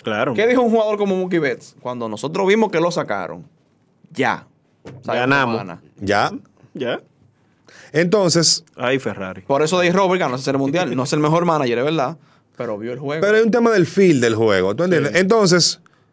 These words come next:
Speaker 3: Juan Soto te ha dicho a ti, a mí no me gusta batear en segundo, viejo.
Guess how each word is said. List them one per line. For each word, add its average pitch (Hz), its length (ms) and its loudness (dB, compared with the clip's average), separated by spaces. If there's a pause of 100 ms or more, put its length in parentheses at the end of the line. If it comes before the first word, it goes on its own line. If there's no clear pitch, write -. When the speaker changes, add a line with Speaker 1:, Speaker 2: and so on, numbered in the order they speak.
(240)
Speaker 3:
Juan 220 340 4
Soto 190 260 4
te 170 80 2
ha 170 40 4
dicho 156 220 4
a 120 80 -2
ti, 98 280 0 (140)
a 85 100 -10
mí 85 100 -6
no 92 80 -6
me 95 100 -4
gusta 98 180 -4
batear 104 280 -8
en 107 40 -14
segundo, 110 520 -6
viejo. 80 340 -16